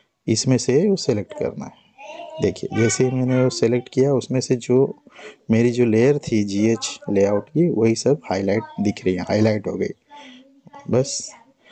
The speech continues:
इसे हमें delete कर देते हैं। ठीक है,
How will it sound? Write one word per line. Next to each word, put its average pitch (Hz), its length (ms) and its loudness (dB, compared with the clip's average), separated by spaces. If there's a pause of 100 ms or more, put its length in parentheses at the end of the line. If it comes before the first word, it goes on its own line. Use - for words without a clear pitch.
(340)
इसे 110 260 0
हमें 127 240 0 (480)
delete 95 360 -2
कर - 200 -4
देते - 260 -8
हैं। - 300 -14 (2250)
ठीक 120 180 2
है, 110 120 -4